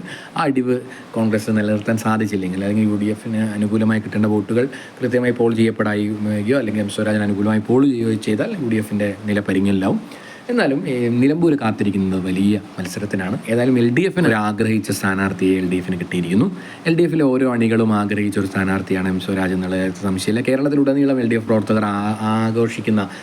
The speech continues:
ഒരു നിമിഷമാണിത്. എം സ്വരാജിൻ്റെ സ്ഥാനാർത്ഥി, സ്ഥാനാർത്ഥി പ്രഖ്യാപനത്തിൽ എൽ ഡി എഫിന് വലിയ എഡ്ജുണ്ട് എന്ന് പറയും. ഒരു സ്ഥാനാർത്ഥി, സ്വതന്ത്ര സ്ഥാനാർത്ഥി എൽ ഡി എഫ് പരീക്ഷിച്ചിരുന്നെങ്കിൽ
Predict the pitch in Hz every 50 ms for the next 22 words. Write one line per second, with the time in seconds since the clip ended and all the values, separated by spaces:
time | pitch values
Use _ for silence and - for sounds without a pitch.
0 | - - - 104 104 104 101 104 107 - - 107 98 90 90 95 - 95 95 -
1 | - - - - 113 110 - - 107 101 95 95 95 92 - - 95 90 90 90
2 | 90 110 147 - - 147 147 170 202 196 175 190 151 139 127 - 120 107 104 101
3 | 98 92 101 110 - - - - - - - 107 107 101 107 101 - - 101 98
4 | 98 98 98 98 101 101 92 87 87 104 98 92 87 90 - 110 98 95 95 95
5 | 117 - - - - - 120 117 117 131 131 127 135 143 139 - 143 147 156 147
6 | 139 - 127 123 117 117 113 120 113 107 107 110 107 104 110 104 101 101 98 98
7 | 98 104 101 101 101 95 92 95